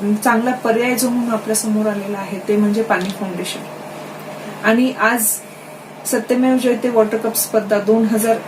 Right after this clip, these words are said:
एकोणीस आपल्या या केज तालुक्यामध्ये ही स्पर्धा खूप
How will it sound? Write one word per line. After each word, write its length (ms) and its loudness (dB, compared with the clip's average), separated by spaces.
एकोणीस 540 4
आपल्या 300 2
या 80 0
केज 360 2
तालुक्यामध्ये 600 4
ही 80 0
स्पर्धा 460 0
खूप 140 6